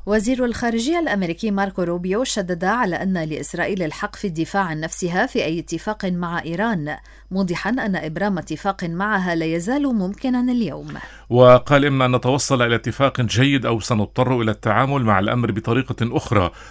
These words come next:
Speaker 2: وسنمنح الدبلوماسية كل فرصة للنجاح قبل أن نستكشف البدائل"، لافتا إلى أن هناك إمكانات قوية للدخول في مفاوضات محدودة في شأن الملف النووي الإيراني.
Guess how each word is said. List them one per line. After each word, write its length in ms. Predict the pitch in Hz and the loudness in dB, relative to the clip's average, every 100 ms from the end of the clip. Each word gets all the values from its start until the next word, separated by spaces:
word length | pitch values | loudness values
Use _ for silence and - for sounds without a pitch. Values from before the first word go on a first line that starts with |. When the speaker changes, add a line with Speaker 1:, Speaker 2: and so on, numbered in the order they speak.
| - | -6
Speaker 2:
وسنمنح 800 | 113 110 95 90 117 123 113 - | 2 4 4 0 0 2 0 0
الدبلوماسية 720 | 101 107 - 104 95 139 127 107 | -2 -4 0 -2 -2 -2 0 0
كل 280 | 143 120 | 0 0
فرصة 340 | 101 - - 120 | 0 -4 -2 -2
للنجاح 600 | 101 92 90 85 131 123 | 0 -2 -2 0 2 0
قبل 300 | - 139 113 | -2 -2 4
أن 300 | 113 110 110 | 4 2 -2
نستكشف 520 | 104 - 143 - 117 | -4 -2 -4 -4 -2
البدائل"، 540 | 110 110 120 110 92 85 - - - | 2 4 6 6 2 -2 -10 -12 2
لافتا 400 | 123 110 120 139 | 2 4 0 0
إلى 260 | 135 101 | 0 -2
أن 140 | 104 98 | 0 0
هناك 400 | 90 117 120 110 | 2 2 2 0
إمكانات 720 | 107 101 - 107 110 135 - 101 90 - | -2 -2 -2 0 2 2 2 -2 -2 -2
قوية 320 | 117 127 123 | 2 4 4
للدخول 480 | 98 90 - 147 131 | 2 -2 2 4 4
في 140 | - | 2
مفاوضات 580 | 107 - 117 110 135 131 | -2 0 0 2 2 0
محدودة 640 | 123 113 131 147 120 117 - - - - - - - - - - - - | 0 0 0 2 4 4 2 -20 -20 -20 -20 -20 -20 -20 -20 -20 -20 -12
في 280 | - 127 113 | 0 2 2
شأن 360 | - 165 123 113 | 4 4 4 -2
الملف 460 | 92 113 147 - | 2 2 2 0
النووي 480 | 101 101 113 160 160 | 0 2 2 4 2
الإيراني. 420 | 151 170 160 123 | 4 6 6 4